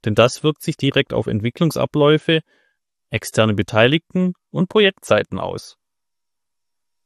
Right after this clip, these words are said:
Fünftens, Dokumentation und digitale Bereitstellung.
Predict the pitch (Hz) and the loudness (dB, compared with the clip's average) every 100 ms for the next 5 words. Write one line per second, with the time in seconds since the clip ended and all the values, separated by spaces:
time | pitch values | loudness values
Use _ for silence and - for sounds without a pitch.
0 | _ _ _ _ _ _ _ _ _ _ | _ _ _ _ _ _ _ _ _ _
1 | _ _ _ _ 233 277 - - 101 - | _ _ _ _ 4 4 2 -6 -6 -6
2 | - _ _ _ _ - 139 156 156 151 | -20 _ _ _ _ -8 -4 -2 0 0
3 | 143 - 208 233 190 160 170 - 165 151 | -2 0 0 2 0 -2 -2 0 0 2
4 | 147 143 151 - 104 101 104 | 2 2 0 -2 -2 0 -4